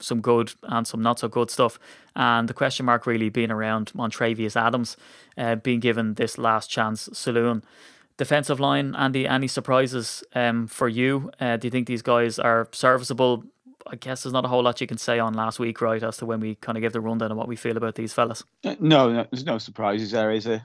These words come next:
Speaker 2: O-, other than that, I'm just surprised we haven't addressed it in, in the free agency market.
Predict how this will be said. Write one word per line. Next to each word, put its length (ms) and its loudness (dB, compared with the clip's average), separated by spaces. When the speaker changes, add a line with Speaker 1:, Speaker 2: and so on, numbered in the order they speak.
Speaker 2:
O-, 220 -8
other 180 0
than 260 2
that, 300 2
I'm 140 -2
just 180 -4
surprised 420 4
we 80 4
haven't 200 2
addressed 340 -2
it 140 0
in, 180 0
in 180 0
the 80 4
free 200 6
agency 320 2
market. 500 2